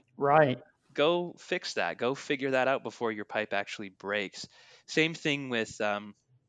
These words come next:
Speaker 2: with heat on the other side. If it's too hot, you might have an H vac problem. You may have a pet at home or something like that that you might wanna, that, you know, wa-, wanna go home for.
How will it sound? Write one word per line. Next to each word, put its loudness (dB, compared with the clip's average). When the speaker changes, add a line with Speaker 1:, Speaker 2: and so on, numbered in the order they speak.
Speaker 2:
with -4
heat -2
on 0
the -4
other 2
side. -2
If -10
it's -6
too -6
hot, 0
you -8
might -4
have -8
an -8
H -8
vac -6
problem. 0
You -12
may -4
have -10
a -8
pet 0
at -2
home -4
or -6
something -10
like -8
that 0
that -8
you -10
might -6
wanna, -8
that, -14
you -12
know, -12
wa-, -10
wanna -6
go -10
home -6
for. -6